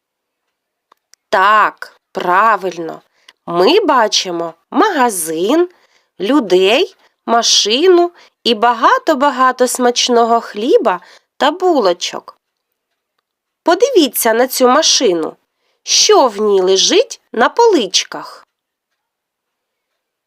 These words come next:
Хто стоїть біля машини і що він несе в руках?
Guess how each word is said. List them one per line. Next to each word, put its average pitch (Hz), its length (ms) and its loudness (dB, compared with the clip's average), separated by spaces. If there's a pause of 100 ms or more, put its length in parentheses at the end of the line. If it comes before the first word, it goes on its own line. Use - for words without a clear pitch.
(2250)
Хто 311 460 0
стоїть 214 560 -2
біля 240 280 0
машини 294 720 2 (400)
і 262 100 0
що - 200 2
він 320 340 0
несе 233 320 0
в 453 100 -8
руках? 190 640 -4